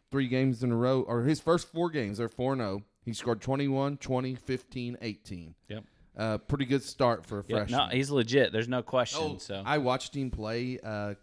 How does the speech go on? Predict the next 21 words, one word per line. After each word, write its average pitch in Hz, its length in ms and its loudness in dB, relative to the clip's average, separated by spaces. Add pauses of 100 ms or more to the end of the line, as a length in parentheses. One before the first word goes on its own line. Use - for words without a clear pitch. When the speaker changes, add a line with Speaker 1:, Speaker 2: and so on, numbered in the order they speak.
(260)
Speaker 1:
two 202 160 0
weekends 107 300 -2
ago. 104 120 -6
I 113 100 -4
don't 113 80 -8
remember 110 240 -4
who 120 120 -2
they 104 140 -4
were 95 120 -10
playing, 120 300 -8
but 101 80 -8
I 113 120 -4
just - 260 -10
sat 117 160 -8
and 104 140 -10 (400)
watched 120 320 -2
him 117 100 -6
for 117 140 -6
about 104 260 -8
ten 127 260 -4
minutes, 113 440 -8